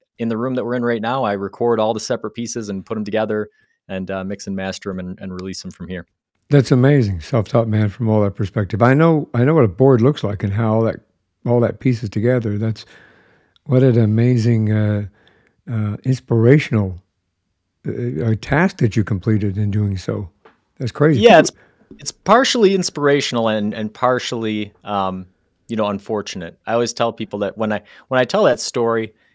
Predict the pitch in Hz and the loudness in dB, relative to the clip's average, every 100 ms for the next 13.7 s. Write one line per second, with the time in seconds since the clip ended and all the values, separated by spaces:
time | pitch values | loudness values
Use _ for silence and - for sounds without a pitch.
0 | _ 127 - 151 160 - 147 131 131 107 | _ -10 -6 -4 -4 -4 -4 -2 0 0
1 | 95 - _ _ _ 117 104 95 - - | -4 -10 _ _ _ -6 -6 -6 -16 -2
2 | 135 120 104 98 98 - 104 101 92 101 | 2 4 2 -2 -6 -8 -8 -8 -4 -4
3 | 95 90 _ _ _ _ - - _ - | -2 -4 _ _ _ _ -20 -20 _ -12
4 | 113 107 98 92 _ _ _ _ - 117 | -6 -4 -4 -6 _ _ _ _ -8 -4
5 | 117 117 107 - 113 147 143 120 110 113 | 0 2 0 -4 -6 -4 -2 -2 -2 -2
6 | 120 110 107 - 95 120 117 98 104 107 | 0 0 -2 -6 -8 -2 -2 -2 -4 -4
7 | - 90 80 87 - 135 - 147 131 160 | -6 -10 -12 -10 -8 -6 2 4 4 2
8 | 156 135 131 123 - - - 135 190 208 | 2 2 0 -2 -10 -8 0 2 2 2
9 | - 202 190 170 156 139 117 - - 120 | 4 4 4 2 0 0 -2 -6 -14 -16
10 | - 151 147 117 - 170 156 - 120 101 | -2 -2 0 -4 -6 -6 -6 -6 -6 -2
11 | 147 139 113 110 107 117 101 - 110 123 | -2 -2 -2 -4 -2 -4 -6 -8 -4 -2
12 | 117 101 123 120 110 104 98 110 113 - | -2 -4 -2 0 0 -4 -6 -6 -8 -8
13 | - 113 104 95 95 90 87 | -10 -8 -8 -8 -8 -10 -12